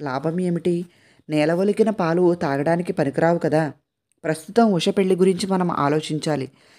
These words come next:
మీ ముఖాన బొట్టుండి తండ్రెక్కడా అని అందరూ ప్రశ్నిస్తుంటే, చెవులు కొరుక్కుంటుంటే బాగుండదు కదా. ఉష పెళ్లి సాకుతోనైనా మీరిద్దరూ కలవాలని నా కోరిక. ఉష కోరిక కూడా అదే. భార్య, ముగ్గురు పిల్లలు, సంసారం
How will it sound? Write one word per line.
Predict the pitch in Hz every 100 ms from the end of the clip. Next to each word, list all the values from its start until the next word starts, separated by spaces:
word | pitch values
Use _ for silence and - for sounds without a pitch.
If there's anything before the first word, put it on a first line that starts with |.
| _ _
మీ | 196
ముఖాన | 208 170 190 208
బొట్టుండి | 202 170 170 170 165 170 165 _ _ -
తండ్రెక్కడా | 170 170 208 202 214 220 -
అని | 208 202
అందరూ | 156 160 190
ప్రశ్నిస్తుంటే, | 180 160 - 170 - 160 147 160 - - _ _ -
చెవులు | 180 208
కొరుక్కుంటుంటే | 226 208 165 190 175 175 160 170 160 160 _ _
బాగుండదు | 147 156 160 196 190
కదా. | 196 160 165 156 - _ _ _ _ _
ఉష | 165 226
పెళ్లి | 226 208 202
సాకుతోనైనా | 202 185 180 180 180 175 160 165 165 _ _ _
మీరిద్దరూ | 185 208 170 131 180 220
కలవాలని | 220 170 170 180 170 165
నా | 214 202
కోరిక. | - 147 156 147 - _ _ _
ఉష | 147 175
కోరిక | 175 180 180 185
కూడా | 180 190
అదే. | 202 170 156 - _ _ _ _ _ _ _ _ _ _ _ _ _ _ _
భార్య, | 143 165 165 190 202 202
ముగ్గురు | 190 180 175 180
పిల్లలు, | 160 139 170 180 185
సంసారం | - 156 147 170 175